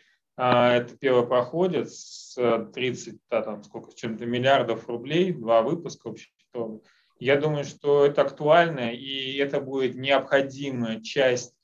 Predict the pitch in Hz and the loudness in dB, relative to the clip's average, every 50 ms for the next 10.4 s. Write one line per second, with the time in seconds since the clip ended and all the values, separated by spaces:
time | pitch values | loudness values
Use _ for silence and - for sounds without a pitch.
0 | _ _ _ _ _ _ _ - - 123 123 120 120 120 120 120 120 120 123 131 | _ _ _ _ _ _ _ -6 0 2 4 4 4 4 4 4 4 2 2 0
1 | 123 123 - 143 143 139 139 135 127 123 117 117 107 107 104 120 127 127 120 113 | -4 -4 -2 -2 0 0 0 -2 -4 -4 -2 -4 -4 -4 -4 -4 -4 -2 -4 -4
2 | 110 113 123 123 123 131 131 160 175 170 165 - 139 123 110 107 110 117 113 - | -6 -6 -6 -4 -2 -2 0 0 0 0 0 0 0 0 0 0 0 -2 0 0
3 | 120 117 120 127 139 135 135 - - _ - 127 123 123 123 117 113 - - _ | 0 -2 -2 -2 -4 -6 -8 -10 -12 _ -6 -6 -4 -4 -4 -6 -6 -8 -14 _
4 | _ _ _ _ _ _ _ - 139 127 127 127 123 123 120 120 120 120 117 117 | _ _ _ _ _ _ _ -8 -4 -2 2 4 4 4 6 6 4 4 4 2
5 | 113 113 110 113 113 117 117 117 113 110 123 127 135 135 - - 117 113 107 110 | 2 0 0 0 -2 -2 -4 -6 -4 0 2 2 2 0 -2 -6 -8 -8 -6 -8
6 | 110 - - - - 127 120 120 120 120 117 117 117 113 110 - - 127 127 120 | -8 -12 -18 -14 -10 -4 -2 0 2 2 2 2 0 -2 -4 -6 -4 -4 -4 -4
7 | - 123 117 - 139 135 131 127 - - 113 104 - - 113 113 113 113 120 127 | -4 -4 -6 -2 0 0 0 0 -2 -8 -12 -12 -12 -10 -8 -6 -6 -4 -4 -6
8 | 117 120 120 110 110 113 113 113 113 123 120 120 - - 117 113 113 120 113 110 | -6 -6 -6 -4 -2 0 0 -2 -2 -4 -6 -8 -8 -6 -6 -4 -2 -4 -4 -6
9 | - _ _ _ _ _ _ _ _ - 143 127 117 - - - - - 151 156 | -8 _ _ _ _ _ _ _ _ -6 -2 -2 -2 -2 -4 -8 -8 -4 -2 0
10 | 147 127 117 107 - - - | 2 2 2 0 -2 -8 -18